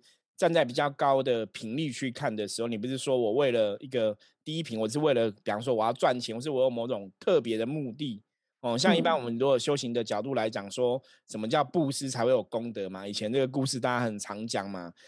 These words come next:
Speaker 1: 就那个梁武帝问达摩吼，他说他做了很多场法会吼，
Speaker 2: 嗯。
Speaker 1: 哦，请这个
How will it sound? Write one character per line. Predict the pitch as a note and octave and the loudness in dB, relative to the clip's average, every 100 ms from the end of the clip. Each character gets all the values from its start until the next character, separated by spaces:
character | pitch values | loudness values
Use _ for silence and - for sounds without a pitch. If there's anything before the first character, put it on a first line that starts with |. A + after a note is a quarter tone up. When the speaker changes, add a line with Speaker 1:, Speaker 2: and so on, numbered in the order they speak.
| _ | _
Speaker 1:
就 | - C#3 | -6 -2
那 | C#3 | 2
个 | C3+ A#2+ | 4 4
梁 | B2 C3 E3+ | 4 2 2
武 | B2 | 2
帝 | B2+ D3+ | 0 0
问 | C#3+ C3+ A#2+ | 2 2 0
达 | A#2+ G#2 A2 | -2 -2 -2
摩 | A#2+ G#2 G#2 | -2 -4 -4
吼， | A#2+ G2+ - - _ | -4 -8 -12 -20 _
他 | C3 C#3 | 0 2
说 | C#3+ - | 6 6
他 | D3 | 4
做 | - D#3 | 2 2
了 | B2 | 4
很 | G#2 G#2 | 2 2
多 | B2 | 0
场 | B2+ G2+ A#2 | 0 -4 -4
法 | G#2+ F#2+ | -4 -4
会 | F#2 C3 A2 | -2 0 0
吼， | A2 F#2+ - - | -2 -8 -10 -4
Speaker 2:
嗯。 | A2+ | -2
Speaker 1:
哦， | G#2 G2+ | -2 -4
请 | - A2+ G#2+ | -4 -2 -2
这 | C#3+ | 2
个 | C#3 A#2 | 4 4